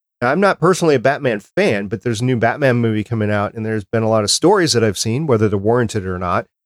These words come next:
that said, "Is there Batman burnout?" Well,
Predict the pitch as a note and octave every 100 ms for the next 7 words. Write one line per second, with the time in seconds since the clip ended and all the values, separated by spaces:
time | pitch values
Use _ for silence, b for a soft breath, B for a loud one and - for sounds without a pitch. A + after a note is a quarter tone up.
0 | - A#2+ - A#2 G#2+ F#2 A2+ C3 C3+ C3+
1 | B2 - A#2+ B2 G#2+ G#2 F#2+ A#2 A2 G2+
2 | G#2+ F#2+ E2 D2 _ - A#2 B2+